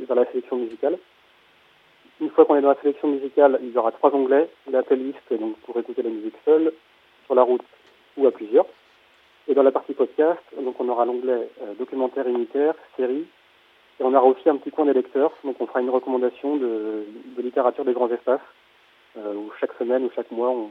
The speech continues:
on verra la fréquence, euh, on proposera un, un livre à, à, à l'honneur qui, qui mérite d'être lu, voilà, qu'on aura, qu'on aura recommandé par l'équipe, euh, de Silence Podcast.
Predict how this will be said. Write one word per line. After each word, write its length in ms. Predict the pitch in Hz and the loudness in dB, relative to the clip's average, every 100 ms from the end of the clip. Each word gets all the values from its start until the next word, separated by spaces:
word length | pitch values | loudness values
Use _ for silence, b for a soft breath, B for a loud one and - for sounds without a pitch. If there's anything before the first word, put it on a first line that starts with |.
| 113 | -12
on 60 | 113 | -12
verra 200 | 113 113 | -10 -8
la 80 | 113 | -8
fréquence, 380 | 120 117 127 - 117 | -8 -8 -8 -8 -10
euh, 160 | 107 113 _ _ _ - | -10 -14 _ _ _ -14
on 60 | 127 | -12
proposera 1000 | - - 123 123 135 135 113 113 117 123 - _ | -8 -2 2 6 6 6 4 0 -6 -8 -16 _
un, 40 | 139 | -6
un 40 | |
livre 240 | 127 135 117 | -4 -2 0
à, 360 | 110 107 104 - _ _ _ _ _ 113 | 0 -2 -6 -16 _ _ _ _ _ -20
à, 240 | 110 131 | -10 -4
à 20 | |
l'honneur 320 | 123 120 123 - - | -2 0 -2 -4 -12
qui, 60 | |
qui 1040 | 107 104 107 - - - - _ _ _ - | -16 -16 -20 -20 -20 -20 -20 _ _ _ -16
mérite 200 | 110 113 | -12 -10
d'être 200 | 113 - | -8 -8
lu, 100 | 104 117 | -10 -14
voilà, 160 | - 107 - _ - | -18 -20 -20 _ -8
qu'on 100 | 110 | -2
aura, 360 | 101 101 101 98 - - _ | -2 -2 -4 -8 -18 -20 _
qu'on 140 | 110 104 | -16 -6
aura 100 | 107 | -4
recommandé 440 | 113 120 113 117 | -2 -2 -2 -4
par 140 | 117 | -6
l'équipe, 240 | 107 - 120 120 | -8 -10 -14 -10
euh, 40 | - _ _ _ _ _ _ - | -12 _ _ _ _ _ _ -16
de 80 | 127 - | -14 -14
Silence 160 | 110 | -16
Podcast. 300 | - - 165 | -16 -16 -18